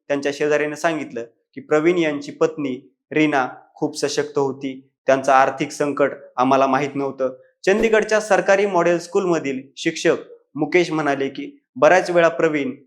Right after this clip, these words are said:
शाळेला आले होते, पण कधीच ते तणावात जाणवले नाही. हार्दिकला त्यांच्या स्वभावामुळेच आम्ही शाळेत ॲडमिट करून घेतलं होतं.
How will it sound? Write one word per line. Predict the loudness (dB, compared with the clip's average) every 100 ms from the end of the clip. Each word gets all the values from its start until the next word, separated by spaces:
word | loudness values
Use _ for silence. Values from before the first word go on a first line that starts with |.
| -10
शाळेला | -2 0 0 0
आले | -2
होते, | -4 -8 -8 -10 -12 _ -4
पण | -2
कधीच | 0 0 0 -4 -6 -6
ते |
तणावात | 0 0 0 -2
जाणवले | 0 -2 -2 -6 -8
नाही. | -8 -10 -10 _ _ -4
हार्दिकला | -2 -2 -2 -2 -2
त्यांच्या | -2 -2 -4
स्वभावामुळेच | -2 2 2 2 -2 -4
आम्ही | -6 -6
शाळेत | -2 0 2
ॲडमिट | 0 -2 -6
करून | -6 -6
घेतलं | -6 -4 -2
होतं. | -4 -4 -8